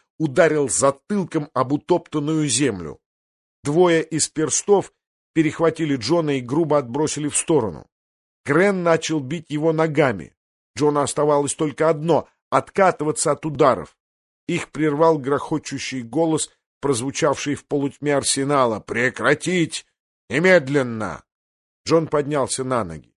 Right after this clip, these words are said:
Доннелл Нойе гневно смотрел на них. «Для драк отведён двор», — проговорил оружейник. «Все ваши ссоры улаживайте снаружи, или я приму их на свой счёт. Вам это не понравится».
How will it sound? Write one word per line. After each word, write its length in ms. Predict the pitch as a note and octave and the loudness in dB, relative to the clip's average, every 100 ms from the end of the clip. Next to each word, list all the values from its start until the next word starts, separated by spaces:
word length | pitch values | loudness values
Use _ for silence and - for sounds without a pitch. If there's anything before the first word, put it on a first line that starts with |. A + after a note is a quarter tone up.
| _ _ _ _ _ _ _ | _ _ _ _ _ _ _
Доннелл 520 | - F3 D#3+ D#3 D3 C#3 | 4 4 4 0 0 0
Нойе 720 | D3 E3+ F3+ D3+ C#3+ B2 - _ _ _ | -2 0 0 0 -2 -4 -8 _ _ _
гневно 460 | B2 D3+ E3 D3+ C#3+ | -2 2 2 0 -4
смотрел 500 | C3 C3+ B2 C#3 B2+ | -4 -6 -2 -2 -2
на 160 | C3 | -4
них. 320 | C3 G#2+ - _ _ _ _ - | -4 -8 -10 _ _ _ _ -4
«Для 180 | A#2+ C3+ | 0 0
драк 500 | A2+ C3+ D#3+ D3+ C#3 | 0 4 4 4 0
отведён 680 | - C3 C3 C3+ D3 B2+ | -2 -4 0 0 0 -2
двор», — 400 | A#2 C#3+ D#3+ A#2 - | -2 4 4 4 -4
проговорил 520 | G2 G2 G2+ F#2+ F#2+ | -8 -4 -2 -2 -4
оружейник. 640 | F#2+ G2+ F#2+ G2 D#2+ D2+ - _ _ _ _ _ _ | -4 -4 -6 -6 -6 -12 -18 _ _ _ _ _ _
«Все 180 | - C3+ | -2 2
ваши 340 | D3 C#3+ - C#3 | 4 4 0 -4
ссоры 500 | - - E3 D#3 C3 | -2 4 4 6 2
улаживайте 640 | B2+ C3+ A#2+ C3 B2+ C3 | 2 0 0 -2 -4 -4
снаружи, 720 | - C3+ D#3 E3+ B2+ D2+ - _ _ _ - | -2 2 2 2 -4 -8 -16 _ _ _ -8
или 160 | A#2+ | -2
я 160 | C3+ C#3 | 0 0
приму 360 | C#3+ D3 D3+ | 0 -2 0
их 200 | C#3+ A#2+ | -2 -4
на 160 | C#3+ C#3 | -4 -2
свой 320 | - C3+ A#2+ | 0 0 0
счёт. 400 | - - A2+ - _ _ _ _ - | -2 -6 -6 -6 _ _ _ _ -4
Вам 300 | B2+ B2+ C3+ | 0 0 0
это 200 | C3 C#3 | -2 -2
не 120 | C3 | -4
понравится». 920 | A2+ C#3 B2 G#2 D2+ D2 - - - | 0 0 0 -4 -6 -8 -8 -6 -8